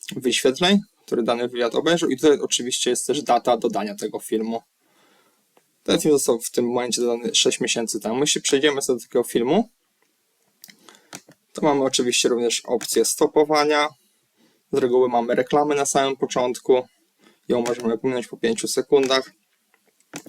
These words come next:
Tutaj jest opcja stopowania. Tu mamy opcję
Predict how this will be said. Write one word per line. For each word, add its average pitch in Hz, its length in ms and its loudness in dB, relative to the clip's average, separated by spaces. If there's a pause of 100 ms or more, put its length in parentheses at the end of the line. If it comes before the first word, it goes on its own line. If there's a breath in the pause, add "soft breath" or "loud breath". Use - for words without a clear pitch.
(720 loud breath)
Tutaj 147 220 2
jest 117 140 -2
opcja 110 520 -2
stopowania. 143 1000 2 (540)
Tu - 120 0
mamy 117 220 0
opcję 110 540 -2